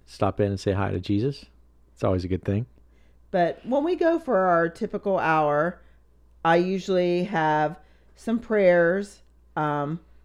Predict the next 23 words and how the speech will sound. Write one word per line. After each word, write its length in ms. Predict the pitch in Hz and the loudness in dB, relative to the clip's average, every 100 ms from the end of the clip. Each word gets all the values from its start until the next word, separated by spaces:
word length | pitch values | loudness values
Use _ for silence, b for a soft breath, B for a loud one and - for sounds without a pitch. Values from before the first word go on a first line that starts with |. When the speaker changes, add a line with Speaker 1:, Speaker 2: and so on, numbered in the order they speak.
| - - | -16 -6
Speaker 2:
I 520 | 151 151 147 160 175 - | -2 0 0 -2 -8 -10
say 200 | - 202 | 0 2
a 80 | 202 | 4
rosary 800 | 185 185 185 196 180 180 180 175 | 6 6 4 -2 -4 -2 -4 -4
or 100 | 156 | -4
a 80 | 156 | -4
Divine 360 | 156 160 170 | -2 -2 -2
Mercy, 680 | 165 160 - 175 160 160 175 b b b b - | -4 -6 -6 -6 -4 -4 -8 b b b b -10
and 460 | 160 160 160 160 | -4 -2 -2 -4
I 120 | 156 165 | -6 -8
typically 840 | - 202 190 190 175 170 165 170 - _ _ - _ _ | -8 -8 -8 -4 -2 -2 -4 -10 -20 _ _ -20 _ _
carry 280 | - 202 185 | -2 0 2
along 400 | 165 156 151 156 | 0 -2 -4 -6
some 440 | - 175 151 143 147 | -6 -6 -4 -6 -8
spiritual 560 | - 175 165 165 165 | -4 0 0 -2 -4
reading, 440 | 156 151 156 156 156 | -2 -4 -4 -4 -6
a 60 | |
book 300 | 147 156 156 | -4 -6 -4
that 160 | 160 151 | -4 -2
I'm 200 | 147 151 | -4 -4
looking 300 | 151 - 151 | -6 -6 -6
at, 280 | 147 147 147 | -4 -4 -6
and 380 | 147 147 147 | -8 -8 -8